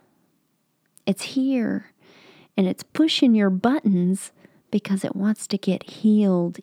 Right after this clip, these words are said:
in you. It wants to get healed in you, and it's gonna keep revisiting you in different ways until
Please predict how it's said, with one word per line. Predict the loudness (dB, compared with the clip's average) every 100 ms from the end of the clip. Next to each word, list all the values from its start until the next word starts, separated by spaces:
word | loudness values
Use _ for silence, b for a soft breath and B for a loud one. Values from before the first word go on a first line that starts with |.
| -4
in | 0 2 0
you. | -2 -2 0 4 4 2 -4 -16 _ _ _ _ _ _ -20
It | -10
wants | -10 -8 -8
to |
get | -4 -4 -4
healed | -4 0 2 0 -2 -2
in | -2 0
you, | 0 0 -2 B B
and | 0 0
it's | 0 0
gonna | 0 2 0
keep | -6 -2 -2 -2 -2
revisiting | 0 2 2 2 0 0 0 0 0 0 2
you | 2 0 0 -2
in | -2 0
different | -2 -2 -4 -4
ways | -4 -2 0 -2 -6
until | -6 -4 -6 -8 -4 -2 -2